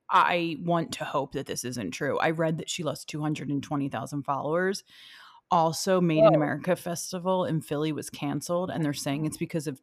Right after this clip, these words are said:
Speaker 1: ticket sales, and some other people are speculating it's because of Lizzo.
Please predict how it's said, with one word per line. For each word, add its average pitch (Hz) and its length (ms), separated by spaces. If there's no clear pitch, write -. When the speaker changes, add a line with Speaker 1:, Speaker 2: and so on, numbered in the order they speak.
Speaker 1:
ticket - 460
sales, 220 460
and 160 120
some 147 320
other 147 220
people 135 280
are 123 80
speculating - 520
it's - 120
because - 240
of - 80
Lizzo. 85 400